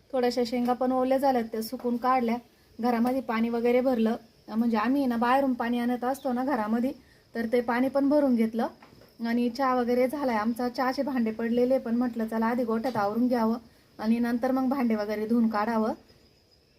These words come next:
तर चला, आता आहे ना, अगोदर शेण भरून घेते गाईंचं आणि त्यानंतर मग बाकीचे काम करते. तर इथं कॅरेट वगैरे पण ठेवलेले आहेत बघा. तर, अ,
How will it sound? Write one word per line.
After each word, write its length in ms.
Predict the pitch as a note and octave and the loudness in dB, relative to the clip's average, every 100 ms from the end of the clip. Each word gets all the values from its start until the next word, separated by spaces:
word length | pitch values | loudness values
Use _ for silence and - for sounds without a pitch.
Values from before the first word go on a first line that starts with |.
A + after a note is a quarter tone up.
| _ _ - - _ _ _ _ _ _ - - - - | _ _ -20 -20 _ _ _ _ _ _ -20 -20 -14 -4
तर 140 | B3 | -2
चला, 260 | A#3+ C4 A#3+ | 0 0 2
आता 220 | A3 B3 | 2 0
आहे 100 | C4 | -2
ना, 120 | A3+ | 0
अगोदर 280 | B3 B3+ A#3+ C4 | 0 0 0 -2
शेण 300 | C#4 B3+ B3+ | 0 2 4
भरून 260 | C4+ B3+ | 4 4
घेते 200 | A#3+ A#3 | 2 0
गाईंचं 500 | G#3 G#3+ B3+ B3 B3 D#4+ - - _ | -2 0 0 0 -4 -8 -16 -20 _
आणि 320 | G#3 A3+ A#3 A3+ | -4 0 0 0
त्यानंतर 500 | A#3 A3+ A#3+ A#3 A#3 | 2 2 0 0 0
मग 220 | A#3+ C4+ | 0 0
बाकीचे 380 | A#3 A#3 A#3 A3+ | -2 -4 -6 -4
काम 220 | A3 A3 | -2 -2
करते. 440 | A3+ A3 A#3+ C#4+ - _ _ - | -2 -2 -4 -4 -12 _ _ -6
तर 80 | A3+ | -2
इथं 200 | B3 D4 | -2 -2
कॅरेट 380 | A#3+ A3 A3 A#3 | -2 0 0 -2
वगैरे 340 | A#3 A#3+ B3+ | 0 0 0
पण 220 | B3+ C4 | -2 -4
ठेवलेले 420 | C4 C4+ A3+ G#3+ | -2 0 0 -2
आहेत 160 | A3+ A#3 | -4 -6
बघा. 320 | G3+ A3 G#3+ - - - - - - - - - - - - - - _ _ _ - _ - _ _ _ _ _ _ _ _ _ _ _ | -6 -4 -6 -10 -20 -20 -20 -20 -20 -20 -20 -20 -20 -20 -20 -20 -20 _ _ _ -20 _ -20 _ _ _ _ _ _ _ _ _ _ _
तर, 140 | A#3 A3+ | -6 -2
अ, 220 | A3+ | -2